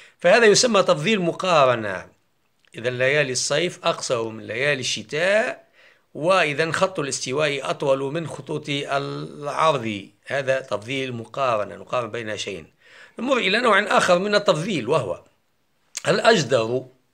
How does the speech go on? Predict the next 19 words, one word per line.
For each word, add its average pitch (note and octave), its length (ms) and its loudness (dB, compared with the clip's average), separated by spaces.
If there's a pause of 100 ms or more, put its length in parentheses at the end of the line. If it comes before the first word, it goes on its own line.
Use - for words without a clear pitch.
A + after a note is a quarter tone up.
(340)
أحسن - 260 -4
شيء، A#2 240 -2
يعني F2 380 -14 (460)
كما G#2 220 -10
يقال، G2 380 -8
إذن B2 320 -10
أحسن A2 360 -6
شيء. D3 420 -4 (760)
الأجدر G3 720 6
أن G#3+ 540 4
تتأنى D#3+ 640 2
في C#3+ 160 -4
كل C#3 320 -6
شيء، A#2+ 340 0 (840)
خير A3+ 320 8
الناس A3 420 6 (460)
من B2+ 180 -2
احترم D3+ 480 4
غيره، C#3 720 4